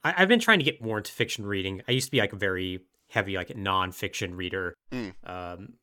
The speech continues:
Speaker 1: but, you know, it's, it's, like, one of those things where it's like, oh, yeah, you know, people talking about all these, you know, you know, different great books and whatnot, and giving all these, me all these recommendations. It's like, okay, maybe I should actually sit down and read some of these, 'cause clearly there's, you know, there's a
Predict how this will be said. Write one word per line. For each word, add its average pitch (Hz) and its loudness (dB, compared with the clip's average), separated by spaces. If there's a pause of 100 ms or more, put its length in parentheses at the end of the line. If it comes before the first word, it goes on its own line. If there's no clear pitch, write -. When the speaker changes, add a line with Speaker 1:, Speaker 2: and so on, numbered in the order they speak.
(480)
Speaker 1:
but, 98 -4
you 92 -6
know, 85 -14 (720)
it's, - -8 (120)
it's, 143 -2
like, 165 4
one 170 8
of - 6
those 127 4
things 127 2
where 113 -4
it's 104 0
like, 107 -2
oh, 117 6
yeah, 95 2
you 95 0
know, 92 -4
people 110 -4
talking 107 2
about 98 2
all 95 -2
these, 95 -4
you 98 -6
know, 87 -12 (380)
you 104 -4
know, 92 -6 (160)
different 131 4
great 107 2
books 101 -2
and 95 -2
whatnot, 92 -2
and 92 -4
giving 107 -2
all 101 2
these, 98 -6 (120)
me 120 2
all 107 4
these 104 2
recommendations. 98 -2
It's 90 -6
like, 98 -2
okay, 127 0
maybe 135 2
I 135 4
should 127 -2
actually 110 0
sit - -4
down 95 -2
and 90 -6
read 95 -6
some 92 -2
of 90 -8
these, 87 -6 (320)
'cause - -4
clearly 127 4
there's, 92 -2
you 85 -12
know, 92 -18 (340)
there's 131 4
a 160 -4